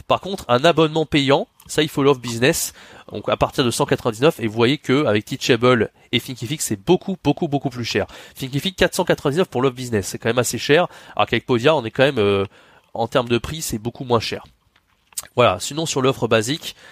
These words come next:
c'est pareil pour Teachable Podia, plus cher pour Thinkific. Et l'offre pro, c'est encore Podia qui l'emporte. Donc, c'est vraiment Podia que je vous recommande si vraiment vous voulez débourser, euh, le moins possible. C'est quand même très, très, très intéressant.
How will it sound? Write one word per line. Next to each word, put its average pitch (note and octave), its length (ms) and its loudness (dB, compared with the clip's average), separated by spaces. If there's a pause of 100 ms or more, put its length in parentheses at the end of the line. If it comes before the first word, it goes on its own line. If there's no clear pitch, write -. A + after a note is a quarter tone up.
(220)
c'est - 160 -8
pareil B2+ 280 2
pour G#2 160 -10
Teachable A2+ 300 -4
Podia, A#2 380 2 (120)
plus C#3 100 -8
cher C3+ 220 0
pour A2+ 120 -12
Thinkific. - 600 -12 (440)
Et C#3+ 100 4
l'offre C#3+ 260 2
pro, D#3+ 400 4 (320)
c'est - 200 -4
encore C#3 240 2
Podia B2+ 280 2
qui - 140 -6
l'emporte. G2+ 320 -2
Donc, F2+ 80 -14
c'est - 100 -6
vraiment D3 220 2
Podia C#3+ 320 2
que B2+ 60 -2
je A#2 60 -10
vous A2 60 0
recommande A#2 440 0
si - 120 -10
vraiment G2 220 -4
vous A2+ 60 -4
voulez G2 140 -8
débourser, G2 480 -6
euh, F#2+ 100 -2
le F#2 80 -8
moins A2+ 160 0
possible. A2+ 560 -4 (340)
C'est - 140 -10
quand - 100 -2
même A#2 140 2
très, - 200 -2
très, - 220 -2
très B2 320 0
intéressant. A#2+ 560 -2